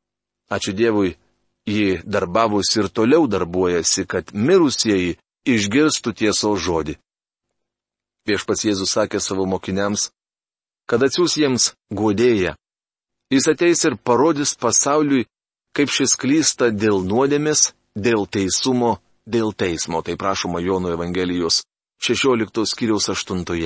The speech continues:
eilutėje. Ar žinote, kad mes su jumis gyvename kapinėse? Žmonija mirusi. Prieš daugelį metų vienas žymus teisėjas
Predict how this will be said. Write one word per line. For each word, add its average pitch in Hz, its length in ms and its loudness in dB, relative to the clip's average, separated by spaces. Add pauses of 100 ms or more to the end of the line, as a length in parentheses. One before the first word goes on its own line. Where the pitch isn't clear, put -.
eilutėje. 71 540 -8 (1000)
Ar 98 160 -2
žinote, 101 320 -2
kad 92 160 -4
mes 95 320 -2
su 98 80 -4
jumis 95 320 -2
gyvename 90 480 -4 (480)
kapinėse? 95 680 -2 (1200)
Žmonija 98 480 0
mirusi. 92 540 -4 (1200)
Prieš 110 200 2
daugelį 147 360 4
metų 147 320 0
vienas 131 360 2
žymus 131 440 0
teisėjas 135 600 2